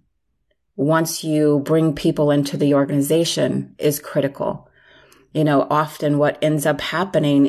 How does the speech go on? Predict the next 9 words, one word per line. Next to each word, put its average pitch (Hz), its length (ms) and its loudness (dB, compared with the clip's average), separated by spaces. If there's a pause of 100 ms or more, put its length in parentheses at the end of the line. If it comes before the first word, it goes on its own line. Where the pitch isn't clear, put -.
is, 143 440 0 (640)
you 147 100 -2
know, 147 100 2
some 160 580 0 (1120)
organizations 156 880 0
may 160 220 0
end 156 420 0
up 147 260 -2
increasing 180 1000 -2